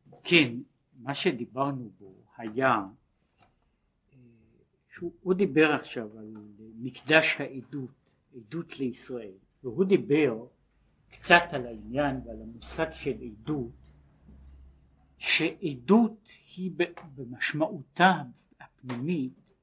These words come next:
העניין של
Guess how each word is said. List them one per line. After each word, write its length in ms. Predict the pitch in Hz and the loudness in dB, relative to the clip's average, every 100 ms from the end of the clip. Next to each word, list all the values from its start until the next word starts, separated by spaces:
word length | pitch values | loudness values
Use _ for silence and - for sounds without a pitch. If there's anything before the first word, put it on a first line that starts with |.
| _ _ _ _ _ _ _ _ - | _ _ _ _ _ _ _ _ -10
העניין 840 | 147 156 - 175 151 147 180 190 190 | -6 -6 -6 -8 -4 -2 -2 -2 -6
של 540 | - - - 151 139 | -8 -6 -2 -2 -4